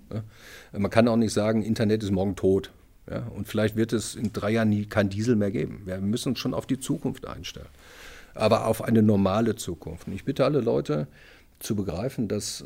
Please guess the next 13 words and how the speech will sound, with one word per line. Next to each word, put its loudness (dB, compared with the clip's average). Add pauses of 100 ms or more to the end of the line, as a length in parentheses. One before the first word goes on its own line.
wenn -2
wir 0
Afrika 0
als -6
Chancenkontinent, -4
äh, -6
verstehen -4 (420)
und, -8
und -6
jetzt 2
das -2
Richtige -6
tun, -4